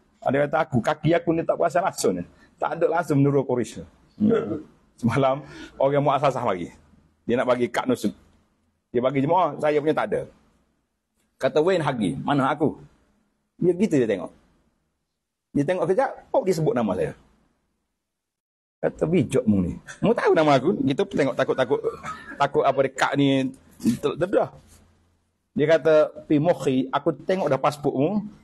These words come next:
di pejabat. Aku perhati tengok muka mu ni. Kejap lagi nanti aku bagi." Oh, dia kata, "Arak bijak. Kita selipar kita pun boleh tukar." <laughs> Dia tengok muka. Ha, Arak Kelantan bijak juga. A-, ada vest kita kan, ada nama sini.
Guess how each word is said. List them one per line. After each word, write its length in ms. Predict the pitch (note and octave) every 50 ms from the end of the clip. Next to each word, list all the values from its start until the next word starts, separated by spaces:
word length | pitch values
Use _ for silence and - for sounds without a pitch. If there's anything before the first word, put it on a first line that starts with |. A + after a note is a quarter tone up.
| _ _
di 160 | - C3 C3+
pejabat. 560 | B2 A2+ C#3 C3+ B2 D3 F3+ G#3 - - - _ _ _ _ - - - - - - C#3 C#3 -
Aku 240 | - D3+ - E3 D#3+
perhati 320 | - F3 F#3+ G3 - F#3 F#3
tengok 240 | G3+ G3+ - -
muka 320 | D#3+ F#3 G3 - D#3+ D#3 C#3+
mu 80 | C3+
ni. 240 | A#2+ G#2 F#2 - - - _ _ _ _ - -
Kejap 240 | C#3+ - - -
lagi 240 | C#3+ D3 D3 - D3
nanti 240 | - D3+ C#3+ C3+ D3
aku 240 | C#3+ C3 - A#2 A2
bagi." 240 | G2 F2+ E2 D2+ - - - _ - - F#3 F3+ - - - - -
Oh, 80 | - E3+
dia 160 | D3 C#3 C3+
kata, 200 | C#3 C3 C3 C#3 B2+
"Arak 220 | B2+ C3 C3+ - C3+
bijak. 240 | B2+ A#2 G#2+ B2+ B2+
Kita 240 | C3+ E3 D#3+ E3
selipar 320 | C#3+ D#3+ F3+ F3+ F3+ F3 E3
kita 240 | E3+ F3+ - D3 C3
pun 160 | B2 A#2+ A#2+
boleh 80 | A2+
tukar." 320 | A2 - G#2 - - E2+ - - - - - - - A3+ - - - - -
<laughs> 520 | - - - - - - - - - -
Dia 160 | D#3 D#3+ D#3+
tengok 160 | D#3 D3 D3 B2+
muka. 300 | A#2 A2 - - E2+ D#2 - - _ _ _ -
Ha, 240 | - F2+ F2 F2 - - - - - - - B2+ C#3
Arak 160 | C#3+ C3+ -
Kelantan 240 | C#3+ C#3+ C#3+ C#3+ E3 D3+ C3+
bijak 160 | C3 C3 A2+
juga. 300 | C3 D#3 D#3+ C3 A2+ - - - - - - - - - G3+ F#3 - - -
A-, 180 | - C3+ - - - C#3+ D3
ada 80 | D3
vest 240 | C3+ B2+ E3 C#3 B2
kita 160 | B2+ C3+ B2+
kan, 160 | C3+ D#3 D3
ada 80 | C#3+ C#3
nama 160 | C#3 C3+ C3 A#2+ A2
sini. 240 | A#2+ A#2 B2 C#3